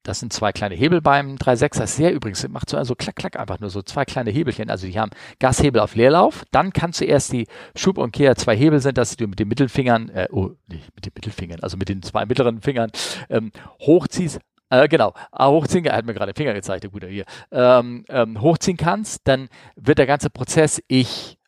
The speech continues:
fahr die Schubumkehr auf, gestartet. Da gehen also mehrere Bells und Whistles und Schaltkreise in Aktion und Ventile öffnen sich.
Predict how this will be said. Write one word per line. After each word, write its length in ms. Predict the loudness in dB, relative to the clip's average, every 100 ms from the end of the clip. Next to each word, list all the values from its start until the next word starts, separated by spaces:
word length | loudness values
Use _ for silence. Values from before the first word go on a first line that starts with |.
| _
fahr 360 | -10 -2 -2
die 100 | -2
Schubumkehr 880 | -6 -8 -10 -10 -10 -8 0 2 4
auf, 260 | 2 -2 -6
gestartet. 640 | -6 -2 0 0 -2 -6
Da 60 | -4
gehen 240 | -2 -4
also 160 | -6 -6
mehrere 340 | -2 -2 -2
Bells 380 | 4 4 4 -2
und 140 | 0
Whistles 380 | 2 4 4 2
und 280 | -6 -10 -6
Schaltkreise 640 | 0 0 0 2 4 4 2
in 160 | -2
Aktion 560 | -6 -2 0 2 2 0
und 220 | -4 -2
Ventile 340 | -4 -2 0
öffnen 320 | 2 0 -4 -6
sich. 180 | -6